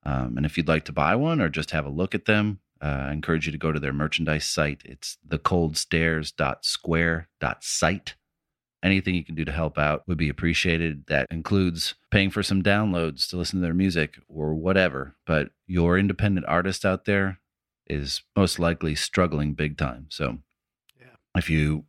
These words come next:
Speaker 1: want to listen to them or you have one in particular that you enjoy listening to, you know, throw 'em a couple downloads.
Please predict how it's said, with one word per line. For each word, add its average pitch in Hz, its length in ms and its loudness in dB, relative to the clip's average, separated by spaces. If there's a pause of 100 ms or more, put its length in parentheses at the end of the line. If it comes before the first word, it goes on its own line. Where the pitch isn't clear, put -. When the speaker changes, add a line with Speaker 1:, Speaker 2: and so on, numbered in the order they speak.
(100)
Speaker 1:
want 80 180 2
to 78 40 2
listen 82 200 0
to 82 60 0
them 156 340 2
or 95 200 2
you 87 160 0
have 92 380 2
one 95 260 2
in 92 100 2
particular 104 480 0
that 85 220 0
you 95 320 -2 (320)
enjoy 95 260 4
listening 95 380 2
to, 95 100 2
you 98 140 2 (600)
know, 80 40 4
throw 110 180 2
'em 104 100 6
a 98 40 2
couple 95 260 0
downloads. 85 680 0